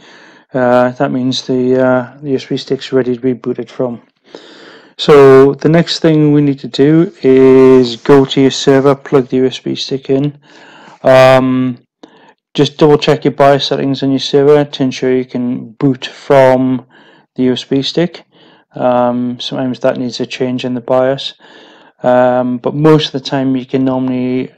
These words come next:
uh, spam one of the keys like escape or F nine or F two, which allow you to, uh, select the boot menu. So, uh, we're gonna go ahead and take the, take a look at the boot process.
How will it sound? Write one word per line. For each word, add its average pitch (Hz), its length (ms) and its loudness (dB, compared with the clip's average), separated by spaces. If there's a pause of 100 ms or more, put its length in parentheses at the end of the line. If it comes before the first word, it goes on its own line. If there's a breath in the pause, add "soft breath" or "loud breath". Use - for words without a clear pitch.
uh, 139 380 -6
spam 131 420 -2
one 127 140 -4
of 123 40 -8
the 117 60 -10
keys 127 400 -8
like 120 260 -6 (400 loud breath)
escape 131 560 0
or 120 340 0
F 135 360 -6
nine 127 320 -4
or 120 120 -6
F 120 220 -12
two, 131 380 -4 (560 loud breath)
which - 240 -10
allow 127 240 0
you 123 160 -4
to, 123 400 -4
uh, 123 400 -2
select - 360 -8
the 123 80 -10
boot 131 200 -8
menu. 123 440 -10 (680 soft breath)
So, 127 680 0
uh, 139 300 -2
we're 127 100 -4
gonna 127 180 -4
go 143 160 4
ahead 139 180 0
and 131 160 -4
take 139 280 0
the, 143 500 -6
take 139 180 -4
a 143 40 0
look 139 140 -2
at 147 160 0
the 139 100 -2
boot 175 200 -4
process. 143 540 -6